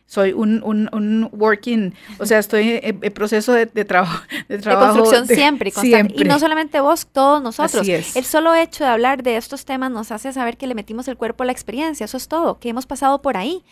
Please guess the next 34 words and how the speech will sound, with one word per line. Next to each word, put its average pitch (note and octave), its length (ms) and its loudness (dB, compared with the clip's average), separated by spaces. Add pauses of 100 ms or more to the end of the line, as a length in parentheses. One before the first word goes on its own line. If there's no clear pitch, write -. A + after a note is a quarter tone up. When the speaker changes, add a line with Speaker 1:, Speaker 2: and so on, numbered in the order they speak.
(220)
Speaker 2:
y - 140 -6
que B3 320 -2
Speaker 1:
Ujú. A#3+ 100 0
Speaker 2:
esto C4 220 -10
es D4 160 -12
un D#4 400 -8
ejercicio B3 640 -6
constante. G3+ 480 -12
¿Por G#3+ 240 -12
qué? D4 240 -6
Porque - 380 -12
cuando G#3+ 300 -6
la A3+ 100 -2
gente B3 240 -4
dice D#4+ 240 -4
perfecta, D#4+ 640 -6 (340)
también B3+ 240 -2
hay C4+ 140 -2
una C#4 100 -4
etiqueta C4+ 420 -6
detrás C4+ 540 -6
de F#3 160 -8
eso. - 220 -16 (280)
Pero B3 120 -6
es - 80 -12
que D#4 60 -12
nosotros D#4 300 -8
no D#4 120 -8
queremos D4+ 240 -6
ser D4 100 -6
perfectos, D4+ 520 -12
queremos A#3 280 -10
ser C#4+ 100 -8
felices D#4 360 -2